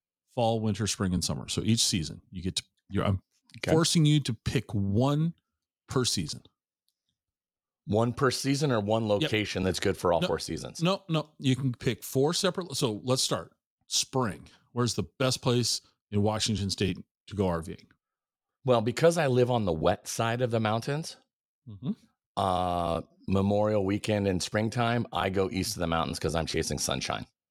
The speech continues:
Speaker 1: And where do you go?
Speaker 2: So I just booked, we're gonna be heading out to Kennewick this year.
Speaker 1: Okay.
Speaker 2: Um, but I will do, um, Lincoln Rock State Park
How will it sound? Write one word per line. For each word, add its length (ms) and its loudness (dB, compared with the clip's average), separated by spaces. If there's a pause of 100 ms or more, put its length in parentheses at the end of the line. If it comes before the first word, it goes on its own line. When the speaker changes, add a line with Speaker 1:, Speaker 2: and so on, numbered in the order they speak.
(440)
Speaker 1:
And 180 2
where 200 2
do 80 -2
you 160 0
go? 260 -4 (560)
Speaker 2:
So 760 2
I 140 -2
just 320 0
booked, 240 -2
we're 80 0
gonna 120 2
be 100 0
heading 280 0
out 220 0
to 480 0
Kennewick 440 -4 (440)
this 180 0
year. 160 -2 (160)
Speaker 1:
Okay. 120 -2 (420)
Speaker 2:
Um, 400 0
but 300 0 (100)
I 540 2
will 220 2
do, 640 2
um, 460 -2 (1700)
Lincoln 420 0
Rock 240 -4
State 240 -4
Park 320 -4